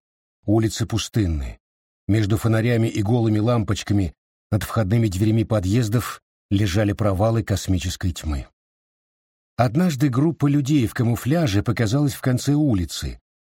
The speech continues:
но, не дойдя до нас, свернула в переулок. В другой раз — с разносившимся до близких звёзд истошным воем,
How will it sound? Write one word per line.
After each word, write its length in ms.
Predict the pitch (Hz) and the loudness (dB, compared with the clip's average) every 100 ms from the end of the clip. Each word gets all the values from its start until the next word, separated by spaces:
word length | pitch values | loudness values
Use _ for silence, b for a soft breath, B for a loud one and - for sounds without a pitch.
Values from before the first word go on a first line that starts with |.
| _ - | _ -2
но, 240 | 104 175 | 2 2
не 120 | 185 | 2
дойдя 380 | 143 143 107 170 | 2 0 2 0
до 140 | 165 165 | 2 2
нас, 360 | 170 156 - _ _ - | 2 -2 -8 _ _ -14
свернула 520 | - 120 113 131 143 | -4 0 2 2 0
в 80 | - | 0
переулок. 640 | 139 127 120 117 98 - _ _ _ _ _ _ 98 | 0 2 2 0 -2 -8 _ _ _ _ _ _ -4
В 140 | 82 | -2
другой 440 | 110 113 110 143 | 0 2 2 2
раз — 320 | 156 151 - - _ _ _ - | 2 0 -4 -16 _ _ _ -6
с 100 | - | 0
разносившимся 960 | 120 113 110 - 151 - 117 - 120 - | 0 0 -2 -2 -2 0 -2 0 -4 -2
до 180 | 110 | -2
близких 440 | 113 131 - 127 92 | 2 0 0 -2 -2
звёзд 420 | 95 113 131 - | 0 0 0 -2
истошным 560 | 120 - 123 - 104 101 | -2 0 -2 0 0 2
воем, 460 | 131 143 143 - | 2 2 2 -2